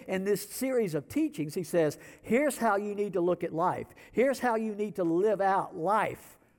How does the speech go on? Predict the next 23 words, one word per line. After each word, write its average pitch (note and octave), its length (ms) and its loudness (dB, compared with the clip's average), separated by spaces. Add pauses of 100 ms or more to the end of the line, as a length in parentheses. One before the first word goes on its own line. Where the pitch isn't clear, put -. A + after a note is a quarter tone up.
(140)
the E3 100 0
way D#3+ 180 6
I D3+ 120 4
designed C3+ 440 -2
it - 140 -14
to D#3+ 100 -14
be." E3+ 300 -8 (1300)
And F#3+ 180 0
so A3 220 4
he's F#3+ 160 2
coming C4 320 -2
to A3 80 -4
the F3 120 0
end B3 320 -2
of G3+ 100 -2
that D#3 240 0
teaching, D3+ 340 -4
and F3+ 100 -8
he's D#3 140 -2
saying, E3 400 2 (480)
"It's G#3 340 0
like A#3 460 2 (240)
building G3 520 0